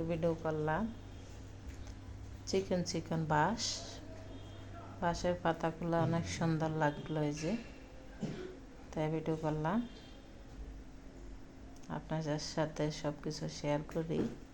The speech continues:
এটা শেয়ার না করলে ভালো লাগছে না, তাই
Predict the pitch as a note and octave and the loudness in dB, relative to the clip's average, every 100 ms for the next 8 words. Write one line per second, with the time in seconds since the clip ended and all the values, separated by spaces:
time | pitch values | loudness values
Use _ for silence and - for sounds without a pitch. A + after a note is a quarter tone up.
0 | - - - - - - - - D#3 D#3 | -14 -14 -14 -14 -14 -14 -10 -6 -4 -2
1 | D#3 D#3+ - D3 D3+ D#3+ D3+ D3+ D3 D3 | -2 -2 0 2 2 2 0 0 -2 0
2 | D3 D3+ G3 - - - - - - - | 2 2 0 -6 -12 -12 -12 -14 -12 -12
3 | - - D#3+ D#3 D3+ D3 D3+ - D#3 D#3 | -10 -4 0 2 2 2 0 -2 0 0
4 | E3 E3+ - | 0 -2 0